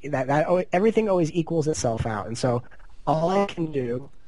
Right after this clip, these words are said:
is be the open, willing space of service,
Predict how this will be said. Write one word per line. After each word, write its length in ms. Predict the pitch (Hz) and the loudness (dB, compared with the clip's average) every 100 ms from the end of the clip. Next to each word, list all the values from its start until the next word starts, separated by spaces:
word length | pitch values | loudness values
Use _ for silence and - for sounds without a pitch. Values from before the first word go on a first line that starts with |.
| - - - - - - - | -16 -16 -18 -16 -18 -14 -2
is 180 | 143 131 | -2 -2
be 220 | 135 147 | -2 -2
the 200 | 135 135 135 | 0 -2 -2
open, 340 | 151 175 160 | 0 0 0
willing 300 | 147 143 151 | 0 0 -2
space 400 | - - 135 135 | -4 -4 -4 -4
of 100 | 170 | -6
service, 600 | - 107 101 113 131 - | -6 -6 -4 -4 -6 -10